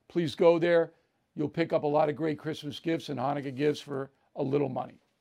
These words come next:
Now, this coming Thursday at nine Eastern, we will have a live town hall, your questions directly to me. Now, I gotta use this thing. So they go, "You text, it comes here,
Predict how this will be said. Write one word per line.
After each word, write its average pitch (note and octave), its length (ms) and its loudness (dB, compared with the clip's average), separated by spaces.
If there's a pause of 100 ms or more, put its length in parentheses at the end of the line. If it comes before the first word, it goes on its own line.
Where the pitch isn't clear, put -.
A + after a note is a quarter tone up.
(920)
Now, D#3+ 260 8
this E3+ 280 2
coming F3+ 340 0
Thursday F#3+ 680 4
at F3+ 160 0
nine E3 400 4
Eastern, F3+ 520 -4
we E3 120 0
will D#3+ 160 -2
have D#3+ 200 2
a E3 60 4
live E3+ 1400 4 (380)
town F3+ 280 6
hall, F3+ 400 10
your F#3+ 420 8
questions F#3 640 0
directly E3+ 380 2
to D#3 80 2
me. F3 380 4 (560)
Now, E3 380 8 (220)
I F3 120 -2
gotta F#3+ 240 4
use F#3 340 0
this A3+ 340 10
thing. E3 460 0 (440)
So E3 180 0
they E3+ 100 8
go, F3+ 140 6
"You F3+ 340 2
text, - 760 4 (320)
it D#3+ 160 -4
comes E3+ 320 0
here, G3+ 640 8